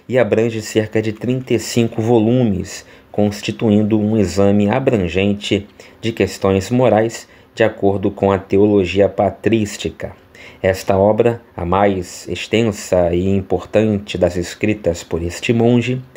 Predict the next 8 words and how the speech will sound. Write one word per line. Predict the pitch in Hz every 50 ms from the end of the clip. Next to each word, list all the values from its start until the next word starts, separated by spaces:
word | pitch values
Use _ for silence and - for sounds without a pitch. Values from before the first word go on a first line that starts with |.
| - - - - - - - - -
é | 117 123
também | - - 135 123 107 101 104 104 104
uma | 107 107 107
das | 101 101 95 90
mais | 101 98 98 101 101 101 -
lidas | 104 104 123 143 143 151 156 156 156 - - - _ _ _ _ - - - _
e | - 135 135
copiadas | 135 - 123 123 - - 113 92 95 95 95 98 98 95 - - -